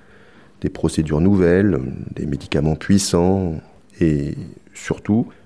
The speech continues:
une envie de victoire, insatiable. Elle remporte d'ailleurs moins de combats qu'au début de mon internat. Mais elle en gagne encore,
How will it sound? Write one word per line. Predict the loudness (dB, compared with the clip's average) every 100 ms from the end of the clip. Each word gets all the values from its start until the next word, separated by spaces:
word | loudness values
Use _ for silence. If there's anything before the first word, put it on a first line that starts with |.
| -20 _ 2
une | 4
envie | 6 4
de |
victoire, | 2 2 2 4 0 -4 -16 -14 -2
insatiable. | 0 2 0 2 2 0 -6 -18 -20 -20 -20 _ _ -4
Elle | 0 2
remporte | 2 2 2
d'ailleurs | 4 4
moins | 4 4 6
de | 4
combats | 2 2 4 4
qu'au | 4 2
début | 4 4
de |
mon | 4
internat. | 4 2 2 2 0 -6 -20 -20 -20 -20 -2
Mais | 2
elle | 4
en | 4
gagne | 4 4
encore, | 4 2 2